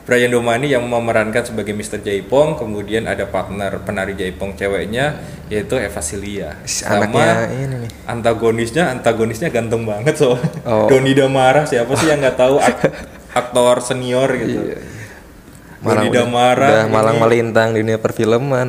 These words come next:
Speaker 2: tuh.
Speaker 1: Nah itu, eh, saya menawarkan tiga tokoh itu dalam film ini. Semoga akan menarik sih.
Speaker 2: Amin, amin.
Speaker 1: Nanti kalau diproduksi bisa berubah sebenarnya.
Speaker 2: Iya, sewaktu-waktu
Speaker 1: Bisa
Speaker 2: ya.
Speaker 1: berubah, eh,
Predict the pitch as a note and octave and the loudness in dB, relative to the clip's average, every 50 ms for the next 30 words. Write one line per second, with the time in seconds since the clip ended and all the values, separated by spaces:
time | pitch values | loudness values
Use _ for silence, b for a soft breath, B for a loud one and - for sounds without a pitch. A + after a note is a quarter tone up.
0 | A2+ A2 G#2 G#2+ - - - G#2+ G#2+ G#2 G2+ A2 A#2+ E3 F3 - - D3 D#3 D#3+ | -4 -4 -6 -6 -6 -8 -6 -4 -2 -2 0 2 2 0 0 0 0 2 2 2
1 | D#3+ D#3+ - - B B B B B B B B - G#2+ A2 G#2 G#2 G2+ G2 F#2 | 0 -2 -6 -12 B B B B B B B B -8 -6 -4 -2 -2 -2 -2 -4
2 | E2 C#2 B1+ - - C3 C3+ C#3+ C#3 B2+ A#2+ A#2 A#2 A#2 A2+ A2 - B2+ B2+ - | -6 -8 -10 -6 -2 -2 0 0 0 0 0 2 2 2 2 2 -2 -4 -4 -4
3 | - A2+ G#2 G#2+ G#2+ G2+ G2+ G#2 G#2 G2+ G2 G2 G2 A2 - - - - - A2 | -6 -8 -6 -4 -4 -2 0 -2 -2 -2 -4 -6 -8 -12 -14 -18 -8 -6 -4 -4
4 | - - A2+ G#2 - - F#2+ F#2 - B2 B2+ A#2+ A2 G#2 G2+ G2 G2+ G2 F#2 F#2+ | -4 -4 -8 -8 -8 -10 -12 -10 -6 -6 -4 -4 -2 -4 -4 -4 -4 -4 -6 -8
5 | F#2+ F#2+ - - - G2+ G2 G2 F#2+ F2+ F#2 G2 G2 F#2+ F#2 F2+ F2+ - - F#2 | -12 -14 -16 -16 -14 -10 -10 -10 -10 -10 -10 -12 -12 -10 -10 -12 -12 -12 -12 -12
6 | F2 F2+ F2+ G#2 G#2+ G#2 G2 - - - - - - - - - - - G#2+ G2+ | -12 -8 -8 -6 -6 -6 -6 -8 -12 -16 -20 -20 -20 -20 -20 -20 -10 -6 -4 -2
7 | G2 G2 G2+ G2+ G2+ G2 G2 G2+ G#2 G2+ G2+ G2 G2 F#2+ - - - - G#2 G2 | -2 -2 -4 -8 -10 -10 -10 -10 -8 -6 -4 -4 -4 -6 -8 -10 -12 -14 -14 -16
8 | - B B B B B B - - G2 F2+ - - - - - - - - - | -16 B B B B B B -12 -8 -6 -6 -6 -6 -6 -8 -8 -10 -10 -12 -14
9 | - - - - - - - A#2 A#2+ C#3+ F3 E3+ D#3+ C#3+ C#3 C3+ C3 C3 C3 C3 | -16 -16 -18 -18 -10 -4 -4 -2 0 2 2 4 4 4 6 4 4 4 4 4
10 | B2+ B2+ B2+ B2+ B2+ C3+ C3+ C3 C3+ B2 A#2+ B2 A#2 - - D#3 C3+ B2+ - B2+ | 4 2 2 0 0 0 0 4 4 4 4 2 0 -2 -2 -2 0 0 2 0
11 | A2+ A2 A2+ A2+ A#2 B2+ B2+ B2 B2 B2 B2 - - G#2 G#2+ G#2+ G#2 A2 A2 G#2 | 0 0 -2 -2 2 4 4 4 4 2 0 -4 -6 -8 -8 -8 -4 0 2 2
12 | G#2 G#2 F#2+ F2 - - - - - - F#2+ - - A2 G#2+ G#2+ G#2 G#2 G#2+ A2 | 2 2 2 0 -4 -8 -14 -12 -8 -6 -6 -4 -2 0 0 2 2 0 0 0
13 | A2 G#2 G2+ G#2 A#2 A#2+ B2+ C#3 D3 D3+ D3+ - B B B B B B - - | -2 -4 -2 2 4 4 4 4 4 2 -2 -6 B B B B B B -20 -20
14 | - - - A#2+ A#2 A2+ A2+ A2 G#2+ A2 A2+ | -14 -4 0 2 4 4 4 4 2 0 -2